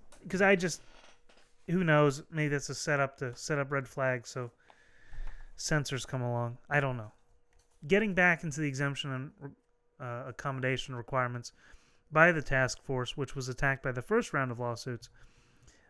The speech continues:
um, there are religious and medical accommodations for these federal vaccine rollouts. And I explained in detail last week, my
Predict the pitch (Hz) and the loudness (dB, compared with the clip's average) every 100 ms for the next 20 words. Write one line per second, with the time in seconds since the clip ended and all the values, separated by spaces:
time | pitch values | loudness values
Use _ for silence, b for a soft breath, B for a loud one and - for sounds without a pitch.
0 | - 151 147 147 143 156 147 160 175 208 | -2 4 6 6 4 0 2 4 6 4
1 | 180 165 170 170 - - 143 143 135 135 | 2 2 0 -4 -10 -6 -2 -2 -2 -2
2 | 143 165 151 147 143 147 139 127 - 131 | -4 -6 -4 -4 -2 0 0 -2 -4 -8
3 | - 143 127 - 131 131 127 123 - 143 | -4 -4 -4 -2 -2 -2 0 -2 -2 -6
4 | 131 127 127 123 123 - - b b b | -4 -4 -2 0 -2 -6 -18 b b b
5 | b b b b - 151 151 147 143 143 | b b b b -4 2 6 6 6 2
6 | 156 _ _ _ _ _ _ _ _ _ | -6 _ _ _ _ _ _ _ _ _
7 | _ _ 147 160 180 - - 175 175 160 | _ _ 2 4 4 -2 0 0 0 -2
8 | - _ _ _ _ _ _ _ _ _ | -8 _ _ _ _ _ _ _ _ _
9 | 170 175 175 165 165 147 143 143 131 147 | 2 4 4 4 4 6 8 6 4 0
10 | 139 131 - 160 151 139 143 143 | 0 0 -8 -14 -2 2 4 2